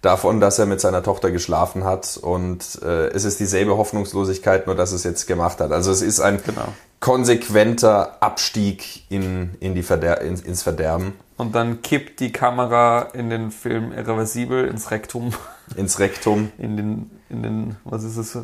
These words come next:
Speaker 2: B D S M?
Speaker 1: Eine schwulen,
Speaker 2: Club.
Speaker 1: schwulen Club.
Speaker 2: Ja.
Speaker 1: Ja. Ähm.
Speaker 2: Ähm, und damit fängt dann der Film Irreversibel an. Und das, damit bleibt's dann auch. Also da ver-, wird die Geschichte des Metzgers überhaupt gar nicht mehr weiter verfolgt.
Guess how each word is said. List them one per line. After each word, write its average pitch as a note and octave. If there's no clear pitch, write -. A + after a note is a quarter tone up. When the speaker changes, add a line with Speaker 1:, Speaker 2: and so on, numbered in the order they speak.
Speaker 2:
B A#2+
D A2
S A2
M? A2+
Speaker 1:
Eine G#2
schwulen, F#2+
Speaker 2:
Club. -
Speaker 1:
schwulen G2
Club. F2
Speaker 2:
Ja. A#2
Speaker 1:
Ja. -
Ähm. F2+
Speaker 2:
Ähm, A#2+
und A#2+
damit A2
fängt A2
dann G#2+
der G#2
Film G2+
Irreversibel A2
an. A2+
Und A#2+
das, D#3
damit D3
bleibt's C#3
dann A2
auch. G#2+
Also A2+
da A2+
ver-, A2+
wird A#2
die A2+
Geschichte A#2+
des A2
Metzgers A2
überhaupt A2+
gar A2+
nicht A2
mehr G2
weiter G2
verfolgt. G2+